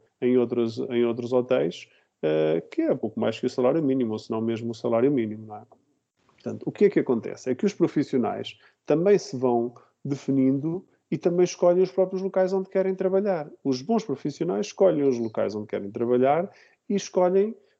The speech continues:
por sua, por consequência, as melhores remunerações. Se nós falarmos depois das companhias internacionais que nós temos atualmente em Portugal,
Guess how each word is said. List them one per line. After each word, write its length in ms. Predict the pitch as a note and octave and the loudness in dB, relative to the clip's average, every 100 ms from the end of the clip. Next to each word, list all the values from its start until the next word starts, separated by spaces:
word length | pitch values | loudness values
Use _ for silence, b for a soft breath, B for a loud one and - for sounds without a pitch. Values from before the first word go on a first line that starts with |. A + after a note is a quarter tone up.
| _ | _
por 160 | G#3 E3+ | 0 0
sua, 300 | - D3 D3 | 0 -2 -2
por 180 | D3 C#3 | -2 0
consequência, 760 | C#3+ D3 - D#3 D#3+ - F3+ F3+ | 0 0 -2 -4 -4 -2 -2 0
as 180 | D#3+ | -4
melhores 320 | E3+ E3 E3 E3 | -2 0 0 0
remunerações. 840 | E3 E3 E3 E3+ - D#3+ B2+ - _ _ _ _ _ - | -4 -2 0 -2 -2 -4 -4 -12 _ _ _ _ _ -20
Se 200 | - C#3 | -6 2
nós 240 | G#3 A3 | 2 2
falarmos 500 | - D3 A#2 A2 A2+ | 0 0 2 0 -6
depois 500 | - - G#2+ G2 - | -10 -6 -6 -6 -12
das 240 | G#3+ B2 B2+ | -2 0 0
companhias 500 | D3 C3+ D#3 G3 E3+ | -2 0 2 4 4
internacionais 640 | E3+ D#3+ D3+ C#3+ A2+ G#2+ | 0 -2 -4 -4 -6 -6
que 80 | - | -6
nós 100 | C3 | -4
temos 240 | D#3+ D#3+ | -2 0
atualmente 520 | D3 D3 B2+ A2+ G#2 A#2+ | -2 0 -2 -2 -2 -4
em 60 | |
Portugal, 580 | A#2 _ A2 G2 F#2+ - | -4 _ -8 -6 -6 -8